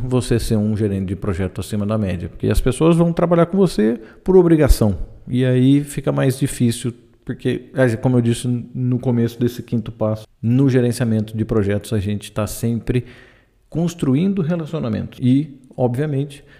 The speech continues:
se você construir um relacionamento bom, um relacionamento saudável, o seu projeto ele vai fluir de uma maneira melhor, de uma maneira mais saudável também. E aí, consequentemente,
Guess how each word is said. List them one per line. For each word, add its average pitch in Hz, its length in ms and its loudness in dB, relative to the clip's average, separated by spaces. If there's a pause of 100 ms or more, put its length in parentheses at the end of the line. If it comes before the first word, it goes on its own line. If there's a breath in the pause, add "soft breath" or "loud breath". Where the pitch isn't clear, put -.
(400 soft breath)
se - 140 -6
você 131 200 2
construir 107 360 0
um 101 40 0
relacionamento 104 880 -2 (380)
bom, 123 300 0
um 160 180 -4
relacionamento 107 680 -2
saudável, 123 760 0 (680 loud breath)
o 120 100 -2
seu 123 140 4
projeto 117 420 2
ele 113 140 2
vai 127 240 -2
fluir 110 520 4
de 135 80 -2
uma 139 120 2
maneira 101 420 2 (480)
melhor, 107 460 4
de 107 60 0
uma 113 100 0
maneira 101 400 0
mais 101 500 -4 (240)
saudável 107 580 6
também. 107 400 4 (300)
E 123 140 4
aí, 107 200 4
consequentemente, 110 920 -2